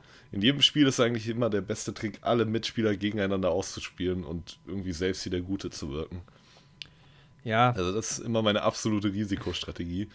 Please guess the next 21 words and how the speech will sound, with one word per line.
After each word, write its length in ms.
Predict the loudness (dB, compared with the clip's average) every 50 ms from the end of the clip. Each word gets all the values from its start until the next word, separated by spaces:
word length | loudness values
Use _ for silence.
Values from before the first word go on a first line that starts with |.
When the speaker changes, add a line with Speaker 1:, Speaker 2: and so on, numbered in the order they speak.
| -16 -20 -20 -16 -8 -6
Speaker 1:
Bis 160 | -4 0 2
dann 140 | 2 2 2
so 200 | 2 0 0 4
bei 180 | 4 4 4
zwei 360 | 4 0 0 4 4 4 4
Dritteln 360 | 4 2 -2 0 2 2 2 2
des 120 | 0 -2
Spiels 460 | -2 -2 0 2 2 2 2 0 0
allen 260 | 2 2 2 2 2
auffällt, 460 | 2 0 0 0 0 -2 -4 -2 -2 0
ja, 200 | 0 2 2 2
dieser 300 | 0 0 2 2 2 2
Andi, 200 | 0 -2 0 0
der 120 | 0 0
macht 240 | 0 -2 -4 -4 -8
zwar 200 | -6 -4 -4 -2
gegen 220 | -2 -2 -4 -4
keinen 280 | -4 -4 -4 -4 -4 -6
Krieg 380 | -8 -6 -6 -6 -6 -6 -8
hier 180 | -6 -6 -6 -4
gerade, 420 | 0 0 2 2 2 2 0 -2